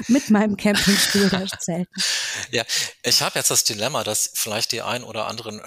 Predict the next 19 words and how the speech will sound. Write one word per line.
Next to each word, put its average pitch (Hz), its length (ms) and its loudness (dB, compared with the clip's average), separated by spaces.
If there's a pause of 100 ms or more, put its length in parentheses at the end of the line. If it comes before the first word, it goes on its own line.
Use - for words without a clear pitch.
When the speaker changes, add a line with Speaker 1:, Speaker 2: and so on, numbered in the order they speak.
Speaker 2:
Hörerinnen 107 760 -6
des 101 200 -2
Podcasts - 1120 -4
erst - 1200 0
vier, 151 260 -2
fünf - 300 -10
Monate, 113 960 -2
ähm, 107 440 -4 (120)
nach 110 680 -2
Erstausstrahlung 107 1500 -4 (200)
aus 110 260 -4
dem 107 240 -8
Archiv 107 460 -10
heraus, 107 420 -8
aus, 104 320 -6 (600)
ähm, 107 600 -2
dem 107 200 -6
Podcast - 720 -4
hören, 117 400 -2